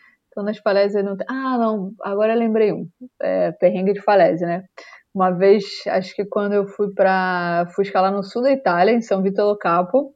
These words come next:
que eu fiz uma viagem, acho que tem uns dois anos e meio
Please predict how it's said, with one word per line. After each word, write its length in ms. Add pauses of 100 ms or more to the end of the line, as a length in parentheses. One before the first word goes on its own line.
(120)
que 60
eu 60
fiz 180
uma 160
viagem, 380
acho 140
que 60
tem 160
uns 460 (420)
dois 300
anos 240
e 40
meio 320